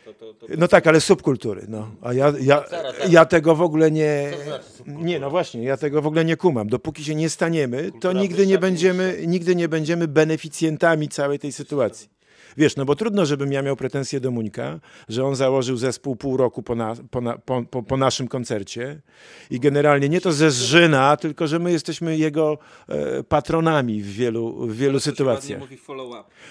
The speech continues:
Speaker 2: Tak,
Speaker 3: O.
Speaker 2: rozumiesz, więc on nie może mi za to płacić i to
Speaker 1: Mhm.
Speaker 2: jest normalne, ale też w, w takim wypadku definiowania naszej pracy artystycznej my nie możemy, y, czerpać z tego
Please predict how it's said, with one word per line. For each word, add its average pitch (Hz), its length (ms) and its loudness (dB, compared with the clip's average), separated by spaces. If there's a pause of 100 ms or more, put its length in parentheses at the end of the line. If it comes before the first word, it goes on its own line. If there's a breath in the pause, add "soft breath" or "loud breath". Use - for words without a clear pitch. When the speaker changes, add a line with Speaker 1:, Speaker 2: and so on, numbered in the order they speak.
(220 loud breath)
Speaker 2:
Tak, 147 300 6
Speaker 3:
O. 95 200 -14
Speaker 2:
rozumiesz, 156 420 -2
więc 147 220 -6
on 190 140 -2
nie 247 120 -4
może 220 260 0
mi 156 100 -4
za 123 140 -2
to 110 120 -10
płacić - 680 -12
i - 60 -20
to 147 40 -18
Speaker 1:
Mhm. 160 160 -6
Speaker 2:
jest 147 120 -8
normalne, 175 600 -4 (160)
ale 120 260 -8
też 170 500 -6
w, - 180 -20 (440)
w - 100 -20
takim 160 380 -4
wypadku 131 480 -6
definiowania 131 840 -2
naszej 101 340 -12
pracy 104 360 -12
artystycznej 104 720 -16 (380 loud breath)
my 202 160 0
nie 208 120 0
możemy, 196 600 -2
y, 175 120 -4
czerpać 190 480 -6
z - 60 -16
tego 180 400 -8